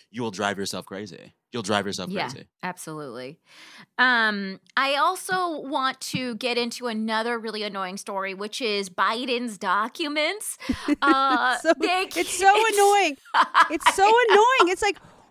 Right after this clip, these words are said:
Speaker 3: what? N-, you know what? No.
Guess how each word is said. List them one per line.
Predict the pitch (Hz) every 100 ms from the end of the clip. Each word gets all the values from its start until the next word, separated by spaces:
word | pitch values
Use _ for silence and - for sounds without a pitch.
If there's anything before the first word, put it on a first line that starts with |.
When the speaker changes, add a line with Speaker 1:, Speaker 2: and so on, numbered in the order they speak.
| -
Speaker 3:
what? | 269 370 494 - _
N-, | 285 _
you | 294 415 453 440 571 494
know | 508
what? | 508 508 349
No. | 403 440 403 311 240 196